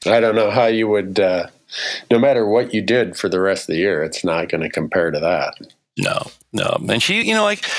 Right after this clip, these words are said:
Speaker 2: when we were tracking that elk, and that's the hard part. I've been on enough of those track jobs that they're fifty-fifty. You get an arrow in a shoulder blade, uh, an arrow in a,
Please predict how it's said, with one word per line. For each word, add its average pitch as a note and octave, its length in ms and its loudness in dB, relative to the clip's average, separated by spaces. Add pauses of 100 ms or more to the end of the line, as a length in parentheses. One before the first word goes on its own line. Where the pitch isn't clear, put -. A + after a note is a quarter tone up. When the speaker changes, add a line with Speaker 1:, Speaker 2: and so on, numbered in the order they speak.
(200)
Speaker 2:
when C#3+ 160 4
we D3+ 60 2
were C3 60 2
tracking - 440 0
that A2 140 2
elk, B2+ 260 2
and B2+ 80 2
that's F#3 220 0
the - 100 -2
hard G#2+ 260 2
part. A#2 140 2
I've D#3 120 -4
been C#3 180 2
on A#2 120 2
enough G2 320 0
of G2 140 -2
those G#2 180 0
track G#2 400 0
jobs G2+ 460 0
that G2 160 -2 (400)
they're E3 200 0
fifty-fifty. F#2+ 1000 -4 (500)
You B2 140 -4
get D#3+ 140 0
an A2+ 100 0
arrow A#2 240 2
in G#2 80 0
a F2+ 60 -2
shoulder B2 340 0
blade, G#2+ 460 2
uh, F2+ 260 0 (480)
an G2+ 140 -2
arrow A2+ 420 2
in G2+ 160 0
a, F#2+ 380 0